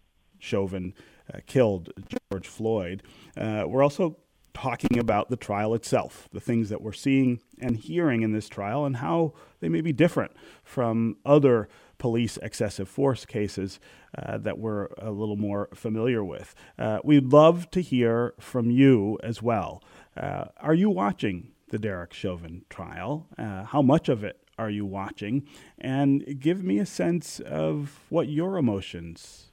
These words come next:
f-, are, are like, uh, when you're, when you're taking all of this in. Are you able to watch without an excessive emotional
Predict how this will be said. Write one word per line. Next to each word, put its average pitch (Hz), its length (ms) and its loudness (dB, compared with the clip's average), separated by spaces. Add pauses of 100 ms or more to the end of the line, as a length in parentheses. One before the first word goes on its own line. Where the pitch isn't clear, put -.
(120)
f-, - 200 -20 (100)
are, 101 320 -6
are 113 120 -4
like, 95 380 -8 (140)
uh, 98 220 -10
when 101 260 -8
you're, 101 220 -6
when 117 180 -6
you're 113 80 -6
taking 117 340 -6
all 107 180 -4
of 101 100 -6
this 104 200 -8
in. 101 220 -4
Are 95 120 -10
you 120 160 -4
able 151 400 -2 (420)
to 135 100 -4
watch 101 580 -4 (320)
without 104 480 -2
an 110 120 -6
excessive 104 760 -4 (320)
emotional 101 800 -2